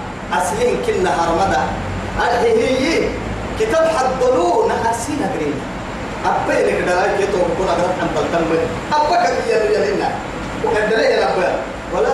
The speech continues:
تو ولا قرسم ما عن بلتان. لا عن بلتان. إلا أسوق سامبوك دلائل دلائل يفرد. أسوق.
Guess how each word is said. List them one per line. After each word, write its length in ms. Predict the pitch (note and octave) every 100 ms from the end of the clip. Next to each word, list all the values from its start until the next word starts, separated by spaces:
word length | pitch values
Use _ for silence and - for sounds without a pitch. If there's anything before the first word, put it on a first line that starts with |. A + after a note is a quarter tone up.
| -
تو 280 | B3 B3 B3 D4+
ولا 180 | F4+ F4 D4+
قرسم 300 | C4+ C4 C#4+
ما 60 | D4+
عن 220 | F#4 B3+
بلتان. 340 | - - - - - - - - -
لا 80 | F#4+
عن 200 | - F#4 B3
بلتان. 340 | A3 F#3+ - - - - - G#3+
إلا 280 | A#3+ A3+ A3 G#3+ A#3
أسوق 180 | G#3+
سامبوك 520 | - G3+ F#3 G#3+ A3 F#3+
دلائل 220 | F3 E3+
دلائل 280 | E3 D#3+ D#3+
يفرد. 460 | D#3 - F3+ B2+ B2 - - - - - - - - - - - - - - -
أسوق. 400 | E3 E3+ F4+ A#4+